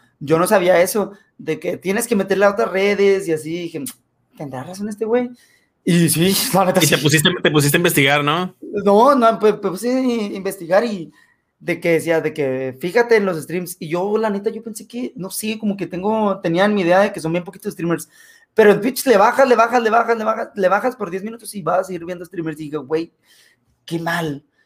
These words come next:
Speaker 1: La neta, qué suerte ya he tenido yo para de que consiguiese seguidores. Este,
Speaker 2: Simón.
Speaker 1: no, no sé cómo le hice. O sea, la neta, porque Twitch no te descubre nadie.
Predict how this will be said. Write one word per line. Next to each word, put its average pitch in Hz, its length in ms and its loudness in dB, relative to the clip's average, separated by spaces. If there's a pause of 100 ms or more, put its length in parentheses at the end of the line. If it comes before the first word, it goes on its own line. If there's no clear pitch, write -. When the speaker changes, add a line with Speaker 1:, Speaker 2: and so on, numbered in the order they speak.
(200)
Speaker 1:
La 180 200 4
neta, 202 180 0
qué 208 140 4
suerte 233 480 6
ya 214 100 2
he 208 60 4
tenido 214 260 0
yo 202 220 2
para 180 320 6
de 156 260 -6
que - 80 -14
consiguiese 165 380 -4
seguidores. 165 520 -4 (800)
Este, 160 200 -2
Speaker 2:
Simón. 147 360 -4
Speaker 1:
no, 190 140 -4
no 190 180 0
sé 208 160 -2
cómo 220 200 2
le 185 100 2
hice. 131 280 -8 (340)
O 165 80 -14
sea, 160 120 -2
la 165 140 2
neta, 160 220 -4
porque 190 200 -8
Twitch 170 220 -14
no 180 160 -6
te 175 80 -8
descubre 185 340 -4
nadie. 175 460 -6